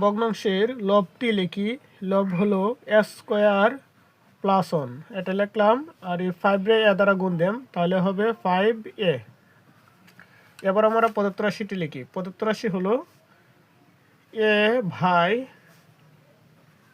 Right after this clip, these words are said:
এ স্কয়ার প্লাস এ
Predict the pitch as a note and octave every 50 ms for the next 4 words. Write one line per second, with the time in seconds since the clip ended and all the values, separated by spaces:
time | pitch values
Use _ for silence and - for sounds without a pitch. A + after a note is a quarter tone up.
0 | _ _ - G3 G#3 G#3 - - - - - - - A3+ G#3+ G#3+ G#3+ G#3+ G3+ F#3+
1 | F#3+ G3+ A#3+ C4+ C4 - _ - - _ _ _ _ _ _ _ - A3 G#3 G3+
2 | G3+ G#3+ G#3+ G#3+ - - - - A3+ G#3 G#3